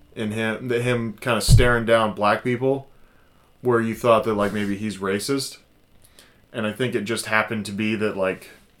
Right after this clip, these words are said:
you know, I, I, 'cause, like, it was kind of delusion in the, like, an illusion in the cafe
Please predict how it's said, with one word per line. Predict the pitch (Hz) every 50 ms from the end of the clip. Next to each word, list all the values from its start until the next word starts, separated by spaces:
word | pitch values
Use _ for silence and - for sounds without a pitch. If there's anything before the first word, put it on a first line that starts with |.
| - - _ _ _ _ - - - - - _ _ _ _ _ _ -
you | 147 135 127
know, | 120 110 104 - -
I, | 151 - - - - - - -
I, | - - 165 165 - - 190 185 - 196 180 -
'cause, | - 170 170 180
like, | 170 - 135
it | 143 - 180
was | 160 143 -
kind | - 196 185 170
of | 139
delusion | 139 131 139 139 135 127 120 123 123 120
in | 117 117 120
the, | 120 - - - 131 127 120 - 127
like, | 123 120 117
an | 120 117
illusion | 113 120 123 123 113 113 107 101 101 98 98 98 -
in | 117 110 104 98 95
the | 95 90 85 85 85 - -
cafe | - 117 104 98 - - 107 101 95 92 92 90